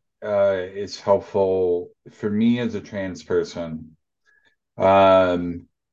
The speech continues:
something that I think anybody in the rooms of recovery can relate with, even if they've never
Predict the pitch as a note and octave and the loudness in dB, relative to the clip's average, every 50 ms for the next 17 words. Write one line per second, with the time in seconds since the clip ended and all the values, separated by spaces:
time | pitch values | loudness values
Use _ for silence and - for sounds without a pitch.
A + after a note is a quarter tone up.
0 | _ _ - - B2+ A#2+ A#2 C3 B2 A#2+ A#2+ A#2+ A#2 G#2+ G2+ G2 - - G#2+ G#2 | _ _ -2 0 2 2 4 4 2 4 4 4 4 4 2 0 -2 -4 -4 -4
1 | - - - A2+ B2 C3 C#3 C3+ B2 B2 A#2+ A2+ A2 G#2+ G#2+ G2+ G2 G2 F#2+ G2 | -4 -6 -4 0 2 4 6 6 6 6 4 4 4 2 0 0 -2 -4 -4 -4
2 | G2+ G2+ G2 F#2+ F#2+ F#2 E2+ F2+ F2+ E2 - F#2 F2 E2+ F2+ F2 E2+ D#2+ - F2+ | -4 -4 -4 -6 -6 -6 -6 -6 -6 -4 -2 -2 0 0 0 0 -2 -4 -6 -8
3 | F2 E2+ E2 E2 D#2+ D#2+ E2 E2 E2 E2 D#2+ D#2+ D#2 - - F#2+ F#2+ G2 G#2 A2 | -8 -6 -8 -8 -6 -6 -6 -6 -6 -6 -6 -6 -6 -6 -6 -4 -2 0 0 0
4 | G#2 - - G2 F#2+ F2 F2 F#2+ G2 G#2+ G#2+ G#2 G2 G2+ G#2 G2 F#2+ F#2 F#2 F2 | 0 0 0 0 0 0 0 -2 2 4 4 4 4 4 2 2 2 2 0 -2
5 | E2+ E2+ - | -2 -4 -6